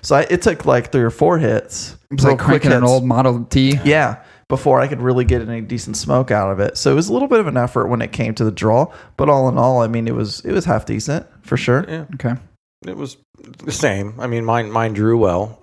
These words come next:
Speaker 3: when it, when it wasn't going out.
Speaker 2: Yeah.
Speaker 3: Um, it wasn't, it wasn't the best draw in the world. I
Speaker 2: Yeah.
Speaker 3: mean, it was not thick.
Speaker 2: Kind of what you just expected, uh,
Speaker 3: Yeah.
Speaker 2: and just kind of a, an everyday whatever smoke.
Speaker 3: But you know what? And we'll touch on the flavor here in a few minutes. But I think for that particular blend and that particular type of tobacco,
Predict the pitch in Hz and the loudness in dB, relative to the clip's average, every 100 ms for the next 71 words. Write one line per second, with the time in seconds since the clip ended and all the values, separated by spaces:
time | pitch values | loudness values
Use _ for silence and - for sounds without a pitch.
0 | - 107 92 95 101 98 95 92 90 87 | -14 -12 -12 -12 -12 -10 -10 -10 -12 -12
1 | 90 82 85 92 92 104 117 101 95 92 | -14 -16 -12 -12 -6 -4 -4 -4 -8 -10
2 | 92 165 175 151 127 - - 165 127 120 | -2 2 2 2 -2 -6 0 0 0 -4
3 | 101 107 123 123 104 95 90 110 131 101 | -2 0 0 0 0 0 0 2 2 0
4 | 104 127 107 90 107 104 90 - 135 123 | -2 -4 -2 -2 -2 -4 -6 -14 -4 -2
5 | 110 - - - 90 - - - 156 143 | -2 -4 -6 -4 -4 -6 -18 -2 2 4
6 | 131 131 120 127 127 123 127 117 120 - | 4 2 2 2 2 0 -2 -2 -4 0
7 | 120 117 123 120 107 - 87 - 123 120 | -2 2 2 2 0 -4 -8 -4 -4 -2
8 | 117 110 120 117 104 101 107 - 117 107 | -4 -4 -2 -2 -2 -2 -4 -6 -4 -2
9 | 113 113 107 107 101 95 98 95 92 73 | -2 0 0 0 0 0 0 0 -2 -4
10 | - 73 80 156 - 170 165 170 - 131 | -6 -8 -4 -4 0 0 2 0 -2 -2
11 | 156 147 127 117 107 - 98 107 101 98 | 0 0 0 -2 -2 -2 0 0 -2 -6
12 | 98 - 98 98 92 - 101 101 123 117 | -8 -8 -6 -6 -6 -2 -2 0 -4 -2
13 | 101 98 101 - - 104 104 98 90 98 | -2 0 -2 -2 -2 -2 -2 -2 -2 -4
14 | 101 98 98 - - 98 98 95 - 101 | -4 -4 -4 -6 -6 -8 -8 -10 -4 -4
15 | 101 98 - 92 92 - 110 110 113 | -4 -8 -8 -8 -8 -4 -4 -4 -8